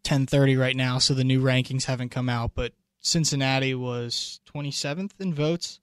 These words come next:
last year in the, or last week in the A P poll. Um, and it looks like a couple teams could potentially drop out.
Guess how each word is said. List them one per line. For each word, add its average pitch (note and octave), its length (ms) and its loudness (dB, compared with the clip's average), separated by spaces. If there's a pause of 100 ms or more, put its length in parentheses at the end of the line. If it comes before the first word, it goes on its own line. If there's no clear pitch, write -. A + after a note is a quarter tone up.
(420)
last C#3+ 320 4
year D3+ 140 6
in C#3+ 100 6
the, C#3 240 -2
or C3+ 180 -2
last C3+ 300 -2
week C#3+ 240 -2
in C#3 60 0
the C3 100 0
A C3 100 2
P C#3+ 200 -2
poll. C#3+ 360 -2 (480)
Um, B2+ 560 2 (880)
and B2+ 440 0
it C3 180 -6
looks C3 280 -2
like C3+ 120 -2
a B2+ 60 -4
couple C3+ 260 0
teams C3 540 0
could C3 200 -2
potentially C3 520 2
drop B2+ 340 0
out. C#3 320 0